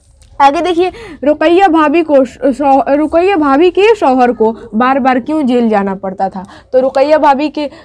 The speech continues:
शौहर को बार बार इसलिए जेल जाना पड़ता था क्योंकि रुकैया भाभी के शौहर एक सियासी आदमी थे और उस वक्त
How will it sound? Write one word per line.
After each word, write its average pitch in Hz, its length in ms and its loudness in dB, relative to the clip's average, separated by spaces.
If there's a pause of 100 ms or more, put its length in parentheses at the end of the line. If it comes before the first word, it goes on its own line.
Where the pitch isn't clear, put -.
(140)
शौहर 294 300 2
को 294 140 -2
बार 254 260 4
बार 269 160 0
इसलिए 349 360 0
जेल 277 240 -2
जाना 233 240 -2
पड़ता 226 320 -4
था 240 200 -2 (240)
क्योंकि 311 240 -2 (240)
रुकैया 294 380 0
भाभी 269 300 0
के 269 140 0
शौहर 269 340 0
एक - 180 -4
सियासी 247 480 0
आदमी 302 320 0
थे 339 200 0
और 294 320 -2
उस 440 260 -2
वक्त 294 260 2